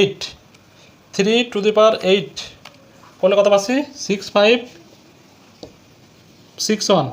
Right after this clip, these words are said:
এটা আমাদের আনসার, দশম পদ। এই যে পাঁচশো বারো divided by six five six one। এটা কীভাবে বের করলাম? ক্যালকুলেটর গিয়ে তোমরা লিখবে, টু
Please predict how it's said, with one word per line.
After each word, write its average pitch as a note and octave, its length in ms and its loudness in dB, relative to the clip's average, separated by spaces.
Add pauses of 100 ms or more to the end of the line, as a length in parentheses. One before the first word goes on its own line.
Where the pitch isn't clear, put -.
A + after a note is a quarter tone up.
(640)
এটা G3+ 180 2
আমাদের A3 220 4
আনসার, F#3+ 240 0 (120)
দশম A3 240 2 (100)
পদ। A#3 200 8 (640)
এই F#3 100 0
যে E3 80 2 (440)
পাঁচশো E3+ 300 -2
বারো G#3+ 180 6 (380)
divided F#3 280 0
by G3 100 4 (100)
six F#3+ 80 -8 (100)
five G#3+ 160 4 (840)
six G#3 100 -4 (160)
one। C3 80 -2 (580)
এটা A#3 140 2
কীভাবে B3 220 2
বের B3+ 140 0
করলাম? F#3+ 200 2 (100)
ক্যালকুলেটর A3 460 0
গিয়ে A#3 180 4
তোমরা A3 180 4 (1120)
লিখবে, F#3+ 260 4 (260)
টু A#3+ 80 4